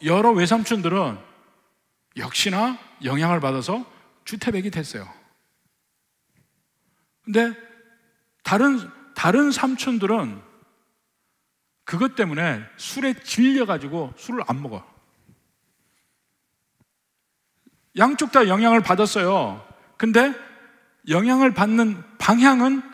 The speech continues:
본인이 정하는 거예요. 이것을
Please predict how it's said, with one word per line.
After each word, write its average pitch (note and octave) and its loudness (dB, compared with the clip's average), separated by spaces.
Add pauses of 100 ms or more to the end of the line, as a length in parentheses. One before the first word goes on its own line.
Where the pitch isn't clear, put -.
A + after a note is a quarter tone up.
(260)
본인이 C#4+ 0
정하는 A#2+ -6
거예요. G2 -12 (2000)
이것을 C4 0